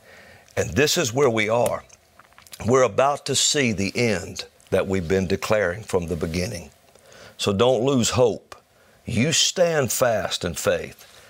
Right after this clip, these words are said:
Stand fast in the word, because this whole thing is about to change. And you know, I heard the Lord say something, and I'll go ahead and give this.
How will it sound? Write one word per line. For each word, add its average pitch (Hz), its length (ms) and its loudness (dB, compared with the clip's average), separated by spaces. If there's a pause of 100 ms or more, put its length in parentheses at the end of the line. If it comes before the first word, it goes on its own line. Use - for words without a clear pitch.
(220)
Stand 175 380 2
fast 139 440 2
in 101 140 0
the 95 60 2
word, 87 480 -2 (520)
because 104 420 0
this 151 260 2
whole 139 420 2
thing 90 400 -2
is 87 160 -6
about 85 400 -4
to - 100 -8
change. 85 580 -4 (1080)
And 127 120 0
you 175 140 0
know, 170 380 4 (100)
I 123 120 2
heard 143 280 -2
the 127 100 2
Lord 131 320 2
say 120 220 2
something, 107 580 -2 (540)
and 107 140 0
I'll 123 180 4
go 139 240 2
ahead 127 260 2
and 113 140 0
give 107 280 -2
this. - 420 -4